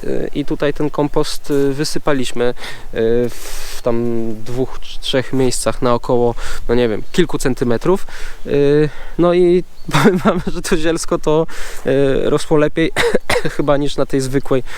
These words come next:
e, zwykłej ziemi, zwykłej rabacie, więc kompost w naszym przypadku,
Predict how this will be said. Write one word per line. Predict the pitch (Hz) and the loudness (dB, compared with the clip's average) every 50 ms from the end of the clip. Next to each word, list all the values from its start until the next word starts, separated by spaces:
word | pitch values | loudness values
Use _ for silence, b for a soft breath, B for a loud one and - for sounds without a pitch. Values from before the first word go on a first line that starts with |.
| B B B B B B - | B B B B B B 0
e, | - 123 123 127 120 123 123 | 0 2 2 2 2 2 2
zwykłej | 120 127 123 135 120 - 131 120 113 | 0 0 -2 -2 0 0 0 0 2
ziemi, | 113 131 120 113 117 113 | 2 2 2 2 2 0
zwykłej | 110 117 120 104 - 117 113 | 0 0 0 2 2 2 2
rabacie, | 113 113 113 117 107 - - - - | 2 2 2 2 0 0 0 0 0
więc | 117 139 147 156 156 151 - - | 2 2 2 2 2 0 0 -2
kompost | - - 170 170 165 - 160 156 151 - - - - | 0 2 0 0 0 0 0 0 0 0 0 -2 0
w | 127 | 0
naszym | 123 135 139 - - - 127 | 0 0 2 0 0 -2 -2
przypadku, | - - - - - 127 123 - - - 120 120 120 | -2 -2 -2 0 0 0 0 -2 -2 -2 -2 -2 0